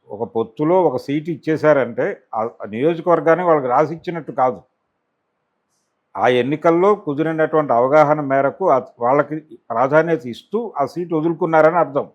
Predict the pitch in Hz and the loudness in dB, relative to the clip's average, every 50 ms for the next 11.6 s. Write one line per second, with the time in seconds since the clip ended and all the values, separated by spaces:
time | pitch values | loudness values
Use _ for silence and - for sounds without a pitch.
0 | _ _ _ _ _ _ _ - - - _ _ _ _ _ _ _ _ _ - | _ _ _ _ _ _ _ -20 -20 -20 _ _ _ _ _ _ _ _ _ -4
1 | 120 110 139 127 135 151 156 175 175 180 175 180 170 185 180 156 143 117 - - | -2 0 2 4 4 2 2 0 -2 0 0 2 4 6 6 6 4 2 -2 -6
2 | - 113 117 127 120 120 127 147 165 175 156 156 180 175 165 156 165 165 165 190 | -2 0 2 2 0 0 0 0 0 0 0 0 2 2 2 0 -4 -6 0 2
3 | 185 170 147 - - 139 139 143 - - 180 180 156 - 147 139 135 139 175 180 | 2 2 2 2 2 2 2 2 0 -2 -6 -6 -4 -4 -4 -2 0 2 2 2
4 | 180 170 170 165 165 160 156 156 151 135 127 123 - - _ _ _ _ _ _ | 2 2 4 4 4 4 4 0 0 -2 -2 -2 -2 -6 _ _ _ _ _ _
5 | _ _ _ _ _ _ _ _ _ _ _ _ _ _ _ _ _ _ _ _ | _ _ _ _ _ _ _ _ _ _ _ _ _ _ _ _ _ _ _ _
6 | - 104 107 - 113 113 135 139 - - 175 175 170 190 180 170 - - _ - | -6 -6 -4 0 2 2 2 2 0 -2 -4 -2 0 -2 -2 -2 -4 -6 _ -2
7 | 160 165 170 170 165 160 139 151 156 190 196 170 160 131 117 120 113 101 87 110 | 0 4 4 4 4 4 0 -4 -6 -6 -6 -6 -6 -10 -8 -8 -8 -6 -4 -4
8 | 117 135 151 175 185 170 160 160 165 160 165 170 165 185 165 131 127 113 - 190 | -4 -2 -2 -2 0 4 6 6 6 6 2 0 0 0 0 0 -2 -2 0 0
9 | 180 165 - 78 - _ _ _ _ _ _ _ _ _ _ _ _ _ _ _ | 0 0 -2 -12 -20 _ _ _ _ _ _ _ _ _ _ _ _ _ _ _
10 | _ _ _ - 117 123 156 151 156 202 214 208 170 _ _ _ _ _ _ _ | _ _ _ -4 -2 0 0 0 0 -2 -4 -4 -6 _ _ _ _ _ _ _
11 | _ _ _ _ _ _ - 127 135 156 156 143 | _ _ _ _ _ _ 0 0 0 0 -2 -6